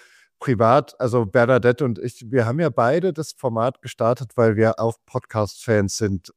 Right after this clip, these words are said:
Du nickst, also bei mir ist es auch nach wie vor so. Also ich höre mal Podcasts zu Politik, dann, weil ich Software-Typ bin,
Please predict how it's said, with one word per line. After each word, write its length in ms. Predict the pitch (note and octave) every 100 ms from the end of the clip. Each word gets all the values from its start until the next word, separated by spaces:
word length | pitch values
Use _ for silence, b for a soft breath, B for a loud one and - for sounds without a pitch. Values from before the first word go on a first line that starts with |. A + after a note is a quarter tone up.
| _
Du 240 | C#3+ A#2+ A#2+
nickst, 520 | B2+ E3+ - - -
also 200 | A#2+ A2+
bei 180 | B2 A#2+
mir 180 | C#3
ist 160 | F3 -
es 140 | C#3
auch 300 | - C3+ -
nach 260 | B2 B2+ -
wie 100 | A#2+
vor 320 | - A#2+ D3
so. 300 | D3+ D#3+ E3
Also 240 | A#2+ A2 B2
ich 180 | A#2
höre 160 | B2 B2+
mal 200 | A#2+ A#2+
Podcasts 500 | - B2+ - B2 -
zu 80 | A2
Politik, 640 | - A#2 A2+ D3+ D3+ _
dann, 240 | - A2+ A2+
weil 160 | A2
ich 120 | G#2 -
Software-Typ 680 | C3 - C#3+ B2+ - B2+
bin, 300 | - B2 A#2+